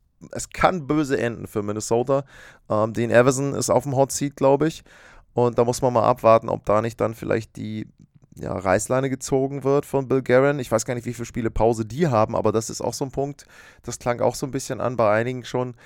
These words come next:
Es kann eben sein, dass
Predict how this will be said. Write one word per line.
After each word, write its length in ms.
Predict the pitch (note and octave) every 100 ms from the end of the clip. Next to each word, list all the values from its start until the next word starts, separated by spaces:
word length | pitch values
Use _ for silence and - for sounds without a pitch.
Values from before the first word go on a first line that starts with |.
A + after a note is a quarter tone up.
| - - -
Es 180 | A#2 -
kann 260 | - C3+ D3
eben 300 | C#3 C3+ B2+
sein, 560 | A#2 A2+ A#2+ B2+ B2 _ -
dass 460 | A2 A2+ - -